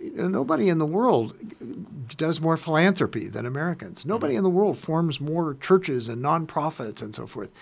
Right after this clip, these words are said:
Speaker 1: And yes, I don't belong to a bully league anymore,
Speaker 2: Yeah.
Speaker 1: and never did, actually. But, but there are other ways that we ex-, express
Speaker 2: Right.
Speaker 1: ourselves. So I, I like what Francis Fukuyama said, one of our fellow,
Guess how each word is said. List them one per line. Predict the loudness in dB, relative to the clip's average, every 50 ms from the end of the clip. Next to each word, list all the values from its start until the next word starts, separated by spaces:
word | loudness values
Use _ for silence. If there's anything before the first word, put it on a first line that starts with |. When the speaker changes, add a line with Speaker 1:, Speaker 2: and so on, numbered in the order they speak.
| -20 -20 -20 -20 -18 -12
Speaker 1:
And | -8 -4 0
yes, | 2 2 4 4 4
I | 4
don't | 4 4 2 2 2
belong | 0 0 0 0 0 0
to | 0 0
a | 0
bully | 0 0 -2 -2 -2 -4
league | -4 -4 -4 -4 -6 -8 -8 -10
anymore, | -10 -8 -6 -6 -6 -6 -6 -6 -6 -4 -4 -4 -4 -6
Speaker 2:
Yeah. | -8 -10 -10
Speaker 1:
and | -10 -12 -14 -12
never | -10 -8 -8 -4
did, | -2 -2 0 0
actually. | -2 -4 -4 -4 -4 -2 -2 -4 -4 -8 -18 -18 -18 -20 -18 -12 -4 2
But, | 4 6 6 6 4 0 -2
but | 2 2 4 6
there | 8 8
are | 8 10
other | 10 10 12 12
ways | 12 10 10 6 0 -2
that | -4 -2
we | -2 -2 -2
ex-, | -4 -4 -4 -4 -6 -6 _ -14
express | -12 -10 -10 -6 -6 -6 -4 -4 -6
Speaker 2:
Right. | -6
Speaker 1:
ourselves. | -6 -6 -6 -8 -8 -10 -12 -16 -20 -20 -20 -20 -20 -20 -20 -20 -20 -8 0
So | 4 4 4 4 2 -4
I, | -6 -6 -4 -2
I | -2 0
like | 0 0 -2 -2 -2 0
what | 0 0 0
Francis | 2 0 0 2 2 2 0 0
Fukuyama | 2 2 0 2 2 2 2 2 2 2 0 -2
said, | -4 -4 -6 -8 -8 -6
one | -6 -6 -6
of | -6 -6
our | -6 -6 -6 -6 -8
fellow, | -10 -12 -6 -4 -2 -2 -2 -2 -4 -6 -10 -10